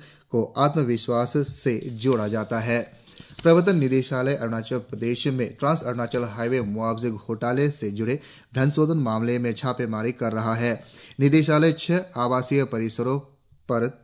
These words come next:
तलाशी ले रही है, जिनमें से चार ईटानगर और आसपास के इलाके हैं। इसका उद्देश्य दस्तावेज और डिजिटल साक्ष्य जुटाना तथा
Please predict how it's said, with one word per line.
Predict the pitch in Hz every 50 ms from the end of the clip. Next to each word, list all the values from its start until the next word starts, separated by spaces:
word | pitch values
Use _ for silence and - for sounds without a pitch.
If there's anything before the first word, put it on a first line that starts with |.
| _ _ -
तलाशी | 127 127 127 131 131 - 156 165
ले | - 113 110 110 117 113
रही | 110 110 120 123 120
है, | 139 156 190 - - - - _ -
जिनमें | 123 139 156 170 180 170
से | - 185 170
चार | - - 143 127 127 131
ईटानगर | 135 127 123 117 123 120 123 127 131 139 135
और | 120
आसपास | 107 107 110 110 - - 120 120 123 123 -
के | 151 139 - - 143 131 113 113
इलाके | 110 110 110 110 107 120 117 113
हैं। | 120 120 117 113 - - - - - - - - - - - - - _
इसका | 156 160 151 - 180 175
उद्देश्य | 156 - 135 127 131 139 135 131 - 160 185 202 - _ - 135
दस्तावेज | 139 147 - 165 160 151 156 160 165 165 170 151 143 - - -
और | - 117 117 117 117 120 123 120 - - - _ _ -
डिजिटल | 131 135 143 147 147 165 165 160
साक्ष्य | 151 - 127 117 117 - - 135 131
जुटाना | 123 113 117 113 107 113 110 110 120
तथा | - - 110 104 127 123 131 - -